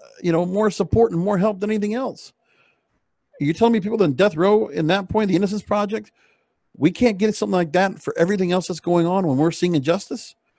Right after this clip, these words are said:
Why is it only certain things that get injustice? Why can't we get something that's out there that actually speaks? And not just speaks, engages. No more going along to get along. And this story, once again,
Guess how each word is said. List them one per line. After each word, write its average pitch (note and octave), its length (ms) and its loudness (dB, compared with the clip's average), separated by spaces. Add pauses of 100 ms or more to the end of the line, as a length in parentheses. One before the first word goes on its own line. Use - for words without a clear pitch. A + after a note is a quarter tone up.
(260)
Why F#3 240 0
is B3+ 100 0
it B3+ 80 0
only A3+ 160 2
certain F#3+ 240 -8
things F#3 160 -4
that E3 80 -4
get E3+ 100 0
injustice? - 640 -6 (200)
Why D#3 160 2
can't G#3+ 180 -6
we G3 100 2
get E3+ 220 -6
something E3+ 300 -2
that's C#3+ 200 -4
out D#3+ 220 -2
there D3+ 220 -2 (240)
that E3 100 0
actually E3+ 420 -2 (120)
speaks? - 920 -6 (1000)
And G#2 100 -12
not B2+ 180 -2
just F#3 140 -4
speaks, - 440 -4 (200)
engages. F3 1120 0 (960)
No D3 260 2
more G#3+ 220 2
going F3+ 340 2
along C#3+ 320 0
to C3+ 80 -6
get C3 140 0
along. A#2 320 -4 (960)
And C3 100 -6
this E3+ 80 -2
story, F3+ 200 0
once F3 160 0
again, D#3 280 -2